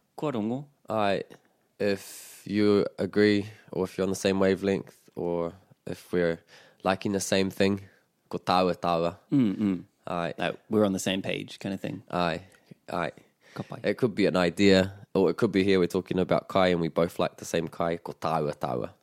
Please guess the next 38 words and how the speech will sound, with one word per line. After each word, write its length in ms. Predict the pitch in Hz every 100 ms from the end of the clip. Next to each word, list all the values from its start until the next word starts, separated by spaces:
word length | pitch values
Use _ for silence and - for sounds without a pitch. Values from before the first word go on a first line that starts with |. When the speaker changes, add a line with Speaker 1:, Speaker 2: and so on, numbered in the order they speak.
| _
Speaker 1:
Mm. 200 | 120 104
Speaker 2:
We're, 140 | 90 -
we're 200 | 85 80
one 200 | 80 82
and 100 | 80
the 60 | 78
same, 400 | - 82 80 78
we're 140 | 76
on 100 | 78 80
the 80 |
same 260 | 80 80 80
wavelength, 400 | 80 80 80 -
we're 80 | 85
on 60 |
the 60 | 80
same 220 | - 78
page. 540 | 73 - - - - - -
Ko 100 | 98
taua 460 | - 98 95 90
taua. 440 | - - 85 - - - -
Speaker 1:
Kia 120 | - 82
ora. 200 | 87 - _ _ _ _ _ _ _ _ _ _ _
He 220 | - 113
rawe 240 | 135 151 127
hoki 320 | 143 - 104
ki 240 | - 104
au 380 | 104 101 101 143 - -
ngā 220 | 107 95 -
kaimoana 640 | - 120 127 123 110 107 101
katoa. 460 | - - - - 117 _ _ _ _ _ _ _ - _ _
Speaker 2:
Katoa. 680 | - 143 - 165 151 151 147 - _ _ _ _
Speaker 1:
All 220 | 113 113
of 120 | 90 101
them. 160 | 110 131 _ _ -
Speaker 2:
Mm. 640 | 98 104 101 95 90 82 80 _ _
Speaker 1:
The 100 | -
whole 260 | 123 107 110
lot. 240 | 104 92